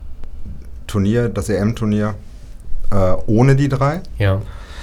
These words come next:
Speaker 1: Hat dann aber relativ gereizt auf Nachfrage noch gesagt, ja, er wisse doch auch nicht, was in einem Jahr sei und das seien doch alles hypothetische Dinge.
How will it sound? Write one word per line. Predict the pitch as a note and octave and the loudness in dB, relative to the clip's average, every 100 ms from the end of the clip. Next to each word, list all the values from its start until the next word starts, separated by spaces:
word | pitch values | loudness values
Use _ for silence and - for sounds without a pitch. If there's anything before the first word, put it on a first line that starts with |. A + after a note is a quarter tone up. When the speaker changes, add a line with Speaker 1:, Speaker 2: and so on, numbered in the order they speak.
| - - | -14 -6
Speaker 1:
Hat | - B2 | 0 2
dann | D3 C#3+ | 2 2
aber | A#2+ B2 B2 F2+ | 2 4 4 6
relativ | A2 C#3 A2+ - | 6 6 4 2
gereizt | A2 E2+ F#2 C3+ F#3+ - - | 2 4 4 2 0 -6 -6
auf | G#2 | -2
Nachfrage | G2+ G2+ C3+ - A#2 A#2 A2+ | 2 4 4 0 -2 0 0
noch | A2+ | 0
gesagt, | - G2+ A2 | 0 2 4
ja, | A2 | 2
er | - A2+ G2 | 4 4 6
wisse | C3 - B2 | 4 4 2
doch | G#2 - | 2 2
auch | G2+ D3 | 2 4
nicht, | C#3 - | 2 2
was | G#2+ B2 | 0 0
in | G2+ | -2
einem | G2 G2+ G2 | 2 2 4
Jahr | F#2+ C3+ | 4 4
sei | C#3 C#3+ D3 | 6 4 4
und | A2+ | 2
das | G2+ - | 0 2
seien | G2 A#2+ | 2 4
doch | A#2+ - | 2 0
alles | - A#2 B2+ - | 2 4 4 2
hypothetische | A#2 G#2+ - B2 B2 A#2+ G2 | 0 0 4 4 4 0 0
Dinge. | F2 B2 C#3+ | 4 6 6